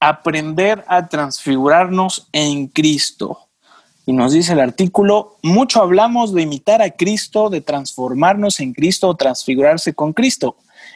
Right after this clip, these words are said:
En efecto, nuestro camino a la conversión y a nuestra santificación consiste en conocer a Cristo y luego tener una nueva forma de vida como la de Cristo".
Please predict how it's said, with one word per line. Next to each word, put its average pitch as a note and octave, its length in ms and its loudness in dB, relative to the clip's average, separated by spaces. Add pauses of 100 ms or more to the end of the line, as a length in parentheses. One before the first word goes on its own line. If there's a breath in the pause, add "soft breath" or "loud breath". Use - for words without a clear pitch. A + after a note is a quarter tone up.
(100)
En B2+ 160 0
efecto, F#3 460 0
nuestro D3+ 360 -2
camino F3 340 2
a G3 40 4
la D3+ 200 2
conversión D3 640 -2
y D3+ 40 0
a C#3+ 40 -2
nuestra G3 360 -4
santificación G3+ 1000 -2 (400)
consiste E3+ 760 0
en C#3+ 120 0
conocer D3 440 0
a C#3+ 100 0
Cristo - 580 -2 (320)
y C#3+ 140 2
luego F3+ 460 2 (340 loud breath)
tener F#3+ 420 2
una F#3+ 220 0
nueva G3 220 0
forma F3+ 420 -2
de A#2 120 -8
vida C#3+ 400 0 (300)
como C3 320 2
la A#2 160 2
de G#2+ 160 -4
Cristo". - 400 -4